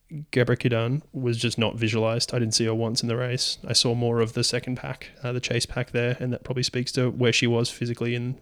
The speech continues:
in the, sort of the back of that men's pack and then falling off the back of it. At thirty-five Ks, at one fifty-two, remembering that Ayana and De Geffer were together, but at this point, at thirty-five Ks, De Geffer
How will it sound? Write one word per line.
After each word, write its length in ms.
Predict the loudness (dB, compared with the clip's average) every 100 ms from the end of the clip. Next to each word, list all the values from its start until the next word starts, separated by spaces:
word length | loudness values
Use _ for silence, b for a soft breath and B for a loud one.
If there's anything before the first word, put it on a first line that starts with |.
| _
in 160 | -6 -4
the, 80 | -4
sort 100 | -2
of 60 |
the 80 | 0
back 200 | 2 2
of 40 | 2
that 120 | 2
men's 200 | -2 -2
pack 260 | -4 -4
and 100 | -4
then 80 | -6
falling 280 | -4 -2 -2
off 120 | -4
the 60 | -4
back 220 | -2 0
of 80 | 0
it. 200 | 0 B B B B B B B B B B 4
At 100 | 10
thirty-five 460 | 10 10 6 4
Ks, 400 | 4 2 2 -2
at 120 | -2
one 160 | 0 0
fifty-two, 400 | 2 0 0 4
remembering 380 | 6 6 6 4
that 360 | 2 -4 -4
Ayana 260 | 2 4 4
and 80 | 2
De 60 |
Geffer 160 | 0 2
were 100 | 2
together, 440 | 2 2 2 0 -4 b b b
but 160 | -2 0
at 160 | 2
this 160 | 4 4
point, 360 | 2 0 0 B B B B -12
at 100 | -6
thirty-five 460 | -2 -2 0 -2 0
Ks, 400 | 0 2 0 0
De 100 | -2
Geffer 360 | 0 0 -2